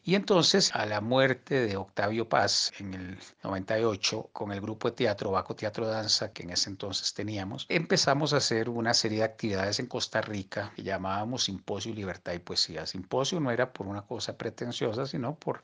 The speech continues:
el, la idea griega de, de la reunión, de la comida, que eso era el simposio, ¿verdad? Comer, disfrutar, intercambiar, conversar y un poco de vino si se puede. Así empezó este proceso y desde ese momento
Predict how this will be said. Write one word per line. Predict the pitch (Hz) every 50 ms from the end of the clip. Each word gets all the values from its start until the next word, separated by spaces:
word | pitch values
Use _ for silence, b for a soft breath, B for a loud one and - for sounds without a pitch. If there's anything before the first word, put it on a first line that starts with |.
| _ _
el, | - 117 101
la | 95 98 98
idea | 98 101 104 107 113 120
griega | 127 117 113 113 113 107 107 104 104 101 98 117 117 104
de, | 90 87 85 82 87 92
de | 90 87 92 90
la | 90 90 92 90
reunión, | 95 92 92 90 107 113 113 117 117 110 107 110 107
de | 101 92
la | 90 - -
comida, | - - 92 107 113 117 113 110 110 110 107
que | - - 98
eso | 98 - - 101
era | 95 90
el | 90 -
simposio, | - - 87 - - - - - - - 87 87
¿verdad? | - - - 110 - - - _ _ _
Comer, | - - 98 95 101 117 123 127 120 120 120 120 113
disfrutar, | 107 95 87 - - - 98 - - 113 120 127 127
intercambiar, | 123 113 104 - 101 - - - 98 95 98 101 107 113 113 113 120 -
conversar | - 104 95 92 87 90 87 - - - 113 113 117 123 127 131 - - _ _ -
y | - 117 107 110
un | 117 120 110
poco | - 131 123 - 131
de | 117 110 104
vino | 101 104 110 120 123 120
si | - -
se | - - - -
puede. | - - 73 71 - - - - - _ _ _
Así | - - - - 113
empezó | 110 104 - 139 127 - - 117 110 110
este | 107 - - 139 -
proceso | - 156 143 - 180 165 160 156 - 214 196
y | 175
desde | 143 117 107 107 113
ese | 127 - -
momento | 170 170 170 165 151 147 143 127 - - -